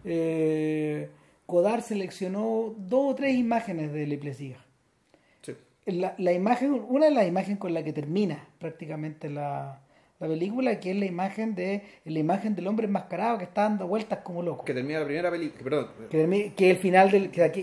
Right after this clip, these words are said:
Speaker 2: Que la película de Godard termina con esa imagen, con,
Speaker 1: Claro.
Speaker 2: con este, con esta de la primer, de este, esta imagen de primera historia.
Speaker 1: Claro, y en el fondo atiende, en principio atiende a esta idea, weón, de que Godard también está
Speaker 2: Y ya
Speaker 1: subido.
Speaker 2: se siente así.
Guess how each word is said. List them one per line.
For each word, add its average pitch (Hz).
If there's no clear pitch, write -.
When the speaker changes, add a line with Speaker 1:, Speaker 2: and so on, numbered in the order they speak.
Speaker 2:
Que -
la 156
película 185
de 180
Godard 190
termina 214
con 208
esa 175
imagen, 147
con, 143
Speaker 1:
Claro. 156
Speaker 2:
con 151
este, 156
con 156
esta 160
de 156
la 143
primer, 147
de 135
este, 127
esta -
imagen 151
de 147
primera 147
historia. -
Speaker 1:
Claro, 175
y 135
en 139
el 143
fondo 180
atiende, 185
en 160
principio 175
atiende 170
a 180
esta 170
idea, 175
weón, 185
de 170
que 151
Godard 147
también 156
está -
Speaker 2:
Y 214
ya -
Speaker 1:
subido. 156
Speaker 2:
se 156
siente 151
así. -